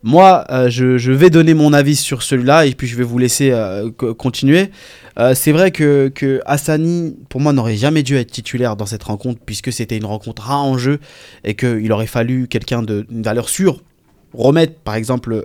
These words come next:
Mandji à côté de, de Ben Sebaini. Après, il a tenté quelque chose en voulant replacer Mandji à droite, qu'on avait voulu voir,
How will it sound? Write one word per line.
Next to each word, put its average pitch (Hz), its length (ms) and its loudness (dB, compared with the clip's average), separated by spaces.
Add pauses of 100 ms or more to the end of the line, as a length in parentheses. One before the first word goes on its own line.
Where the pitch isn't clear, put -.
Mandji 127 680 -2
à 110 120 -8
côté 123 300 -4
de, 110 560 -6
de 107 140 -8
Ben 110 160 -4
Sebaini. 123 480 0 (320)
Après, 165 280 4
il 143 100 4
a 131 80 4
tenté 147 280 2
quelque 156 280 2
chose 165 260 4
en 127 100 2
voulant 127 220 2
replacer 131 640 0
Mandji 135 260 2
à 127 80 6
droite, 165 380 2 (260)
qu'on 127 120 0
avait 123 180 2
voulu 127 280 0
voir, 135 380 2